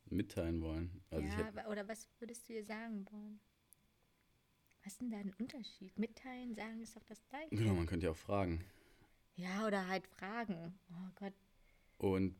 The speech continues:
Speaker 1: die ist aber trotzdem gestorben, als ich zehn war, wenn ich sie, wenn ich sie dann jetzt fragen könnte.
Speaker 2: Ja, wenn du sie jetzt
Speaker 1: Al-,
Speaker 2: zum
Speaker 1: also
Speaker 2: Beispiel als Geist sehen würdest und ihr die Möglichkeit habt, miteinander zu sprechen.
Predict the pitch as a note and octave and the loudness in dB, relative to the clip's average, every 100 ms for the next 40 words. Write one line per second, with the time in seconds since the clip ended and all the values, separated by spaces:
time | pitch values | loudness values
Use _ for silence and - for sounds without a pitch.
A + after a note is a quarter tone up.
0 | - G2+ A2 A2 F#2+ F#2 G2+ - F2+ - | 2 2 6 8 8 8 2 4 2 4
1 | E2+ E2+ E2+ E2+ E2+ E2 - - D#2+ D#2 | 6 6 4 0 -4 -6 -6 -4 -2 0
2 | E2+ - _ _ _ E2+ E2 - E2 - | -2 -6 _ _ _ -2 -2 -2 -2 -2
3 | E2+ D#2+ - F2 D#2 D#2+ F#2 D#2+ - - | 0 0 0 -4 -2 -2 2 0 0 -6
4 | D#2 D#2 E2 F2 - G2 - _ - _ | -4 -4 -4 -6 -8 -12 -14 _ -20 _
5 | _ - A#3+ A#3 F#3 G#3 - G#3 G#3+ G#3 | _ -6 -4 -4 -8 -8 2 4 6 6
6 | A#3 A#3 A#3 - - A3 G#3 - G#3+ G3+ | 6 6 2 -8 2 6 6 6 0 0
7 | G3 G#3 G#3+ A3 - - G3+ G#3 A3 G#3+ | 4 6 8 6 2 -6 2 8 10 10
8 | G3 F#3+ F#3+ G3+ F3 - A3+ A3+ G#3+ - | 8 2 2 -2 -2 -2 4 6 4 -4
9 | - G3 G#3 G3 G#3 A#3+ A3+ B3 A3+ A3 | -12 -2 -2 4 4 6 2 0 0 0
10 | G#3+ G#3 G#3 G3+ G#3 G#3 - - - G#3 | 0 2 4 6 6 4 -2 -6 2 2
11 | - F#3 F3+ | 2 -4 -6